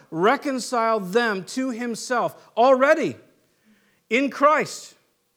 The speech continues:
And all they have to do is receive it, that he wants to be with them, that he wants them in heaven. So much different than a gatekeeper. So much different than the angry God who got talked off a ledge by Jesus or something like that.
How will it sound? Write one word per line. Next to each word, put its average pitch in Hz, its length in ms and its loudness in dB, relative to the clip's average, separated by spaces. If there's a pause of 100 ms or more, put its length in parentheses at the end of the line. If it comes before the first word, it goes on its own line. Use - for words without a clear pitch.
(480)
And 202 140 -2
all 247 300 4
they 277 160 4
have 277 200 0
to 254 100 -10
do 254 200 -4
is 226 100 -4
receive 247 360 -6
it, - 200 -10 (600)
that 170 100 -4
he 220 120 -2
wants 220 480 2
to 262 120 -6
be 277 140 -2
with 247 200 -4
them, 113 200 -10 (560)
that 156 80 -8
he 208 120 -2
wants 233 400 2
them 262 160 0
in 240 40 -2
heaven. 233 220 -4 (140)
So 302 300 2
much 294 200 -2
different 196 340 -4
than 170 100 -6
a 151 60 -8
gatekeeper. 135 600 -12 (340)
So 262 200 0
much 285 200 -4
different 226 340 -4
than 196 140 -4
the 185 180 -6
angry 226 360 -4
God 208 320 0
who 180 80 -4
got 175 200 -6
talked 220 260 -8
off 196 160 -8
a 202 40 -8
ledge 185 320 -4
by 175 140 -6
Jesus 156 500 -8
or 147 60 -10
something 147 280 -12
like 135 160 -12
that. 123 240 -8